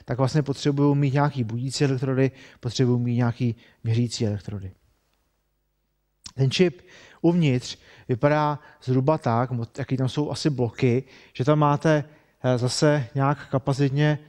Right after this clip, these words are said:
snímaný, eh, v jaký poloze zrovna ty elektrody jsou. A máte tam ještě navíc vůči tomu akcelerometru eh, jakýsi obvod, který, eh,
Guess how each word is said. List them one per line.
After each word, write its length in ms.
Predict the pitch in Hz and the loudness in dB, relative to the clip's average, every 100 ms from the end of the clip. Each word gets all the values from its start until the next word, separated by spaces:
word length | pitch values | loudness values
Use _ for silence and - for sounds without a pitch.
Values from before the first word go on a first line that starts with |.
| - | -12
snímaný, 840 | - 147 143 156 156 135 127 135 _ _ - | -4 0 2 4 2 0 -2 -4 _ _ -4
eh, 40 | 127 120 - - _ - | -2 -2 -4 -20 _ 0
v 80 | |
jaký 280 | 135 131 160 | 0 0 -2
poloze 540 | 151 147 147 131 143 143 - - | -2 2 2 4 2 0 -8 -6
zrovna 200 | 131 139 | 0 0
ty 140 | 135 | 0
elektrody 400 | 147 135 143 143 | 0 0 0 -2
jsou. 380 | 135 - 107 107 - _ _ _ _ _ _ - - - - - | -2 -4 -6 -8 -14 _ _ _ _ _ _ -20 -20 -20 -18 -2
A 360 | 131 131 - - | 0 0 -2 -4
máte 260 | 127 131 147 | 0 2 4
tam 220 | 151 156 | 2 0
ještě 260 | 143 - 170 | -6 -2 0
navíc 540 | 170 151 131 131 - - | 2 0 -2 -4 -10 -12
vůči 200 | 135 - | -10 -2
tomu 220 | 151 147 | 0 0
akcelerometru 840 | 143 - 143 139 139 135 143 147 143 - _ - | -4 0 2 2 2 2 2 2 -2 -16 _ -2
eh, 240 | 131 131 | 0 2
jakýsi 480 | 139 131 151 143 165 | 2 2 0 0 -2
obvod, 560 | - 143 131 127 131 - - | 0 0 2 2 0 -10 -20
který, 420 | - 139 143 143 139 - - | -4 2 4 2 0 -12 -4
eh, 180 | 123 | -2